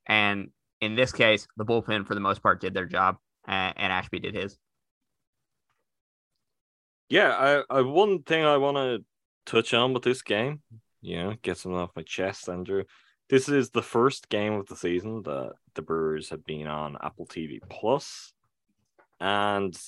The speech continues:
Speaker 2: I wanted to watch this live. I wanted to sample the Apple T V Plus broadcast experience. Couldn't do it. Couldn't do it. I'm a fully paid up, um,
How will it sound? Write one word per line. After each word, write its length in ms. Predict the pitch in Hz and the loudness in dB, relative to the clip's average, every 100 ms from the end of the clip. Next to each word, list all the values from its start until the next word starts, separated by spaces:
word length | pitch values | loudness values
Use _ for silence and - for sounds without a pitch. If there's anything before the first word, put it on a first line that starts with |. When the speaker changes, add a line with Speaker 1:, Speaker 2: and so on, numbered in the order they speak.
| - _ - | -20 _ -2
Speaker 2:
I 100 | 90 | 0
wanted 280 | 104 180 202 | 4 2 2
to 60 | |
watch 380 | 151 180 - - | 2 2 0 -6
this 220 | 147 143 - | -4 -4 2
live. 300 | 123 156 180 | 4 6 4
I 40 | |
wanted 280 | 98 98 95 | 2 2 -2
to 80 | - | -4
sample 480 | - 92 101 113 | -2 -2 0 0
the 100 | 95 | 2
Apple 180 | 92 - | 0 0
T 140 | 95 90 | -2 -2
V 140 | 87 | -2
Plus 500 | - 95 90 - - - | -2 -4 -4 -10 -20 0
broadcast 420 | 92 90 - 80 | 0 2 -2 -8
experience. 340 | - 110 104 - | -8 -6 -6 2
Couldn't 220 | 202 175 | 2 4
do 200 | 208 127 | 4 4
it. 60 | - _ _ _ _ _ _ _ _ | 2 _ _ _ _ _ _ _ _
Couldn't 200 | - 165 | -4 -2
do 140 | 151 139 | 4 4
it. 80 | 92 | 4
I'm 160 | 95 | 2
a 100 | 98 | -2
fully 380 | 90 - 139 143 | -2 2 4 4
paid 320 | 131 135 135 | 2 2 6
up, 300 | 131 123 - - - | 6 4 2 -16 -10
um, 560 | 92 92 90 87 85 | -4 0 0 -2 -4